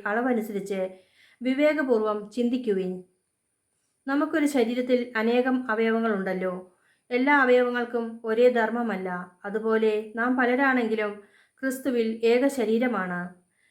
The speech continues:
എല്ലാവരും പരസ്പരം ബന്ധപ്പെട്ട അവയവങ്ങളുമാണ്. നമുക്ക് ലഭിച്ചിരിക്കുന്ന കൃപയനുസരിച്ച് നമുക്കുള്ള ദാനങ്ങളും വ്യത്യസ്തങ്ങളാണ്. പ്രവചനവരം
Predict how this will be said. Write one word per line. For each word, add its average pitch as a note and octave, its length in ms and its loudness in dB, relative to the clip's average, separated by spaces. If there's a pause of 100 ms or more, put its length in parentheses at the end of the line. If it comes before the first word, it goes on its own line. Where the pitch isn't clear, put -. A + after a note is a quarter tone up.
(160)
എല്ലാവരും D#4 640 2
പരസ്പരം C4 500 0
ബന്ധപ്പെട്ട A#3 480 -2 (280)
അവയവങ്ങളുമാണ്. A3+ 840 0 (320)
നമുക്ക് A3 300 -4
ലഭിച്ചിരിക്കുന്ന B3 680 -2 (100)
കൃപയനുസരിച്ച് A3+ 840 0 (560)
നമുക്കുള്ള D4 480 0
ദാനങ്ങളും B3 640 0 (140)
വ്യത്യസ്തങ്ങളാണ്. A3+ 880 -2 (2000)
പ്രവചനവരം D4+ 640 2